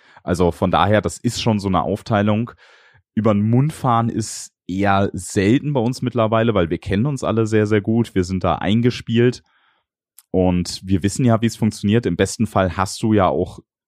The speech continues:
so, so ein Auf und Ab wie so eine Welle. Ja, das heißt, vielleicht, wenn der Colorcaster gerade dran ist und es bahnt sich was an, man hat ja auch so ein bisschen Erfahrung, weiß, okay, es könnte jetzt gleich zum Fight kommen, dann fängt der im besten Fall auch schon an, seine Stimme zu heben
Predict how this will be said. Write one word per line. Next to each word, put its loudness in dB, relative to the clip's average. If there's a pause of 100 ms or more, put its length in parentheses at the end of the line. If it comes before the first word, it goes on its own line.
(240)
so, -4
so -6
ein -2
Auf -2
und -2
Ab 0
wie 2
so 0
eine 2
Welle. 0 (280)
Ja, -2
das -2
heißt, 0
vielleicht, 0
wenn -2
der 0
Colorcaster 0
gerade 0
dran 0
ist -4
und -2
es -6
bahnt 0
sich -6
was -4
an, 0 (520)
man -2
hat -2
ja 4
auch 0
so -4
ein 0
bisschen 0
Erfahrung, 0
weiß, 2
okay, -2
es -4
könnte 0
jetzt 0
gleich -4
zum -4
Fight -4
kommen, 0 (240)
dann -2
fängt -2
der 2
im 0 (100)
besten 0
Fall 2
auch 0
schon -2
an, 0
seine 0
Stimme 0
zu -6
heben 0